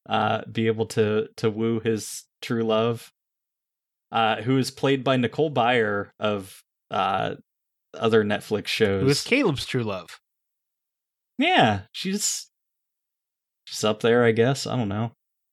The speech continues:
Speaker 1: I think she's funny. Uh, turns out she's also very awkward, and they immediately fall in love as soon as he starts talking to her.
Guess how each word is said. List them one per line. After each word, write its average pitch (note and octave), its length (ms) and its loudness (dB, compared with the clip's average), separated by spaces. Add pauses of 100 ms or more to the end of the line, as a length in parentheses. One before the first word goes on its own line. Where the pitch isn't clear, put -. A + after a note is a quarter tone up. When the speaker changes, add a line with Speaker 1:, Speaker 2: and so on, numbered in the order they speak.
(100)
Speaker 1:
I - 20 -12
think B2 140 0
she's - 180 -4
funny. A2 340 -2 (1160)
Uh, A#2 240 2
turns G3+ 320 0
out G#3 180 2
she's D3+ 220 2
also E3+ 300 2
very A2 300 4
awkward, G#2+ 420 -2
and G#2+ 100 -4
they A2+ 80 2
immediately C3+ 540 -2
fall C3+ 280 0
in B2 100 -2
love A2+ 320 -2
as G2+ 100 -4
soon A2+ 220 -2
as A2 80 -2
he A2+ 100 -4
starts A2+ 360 0
talking G#2 400 0
to F#2+ 180 -2
her. F#2+ 240 -6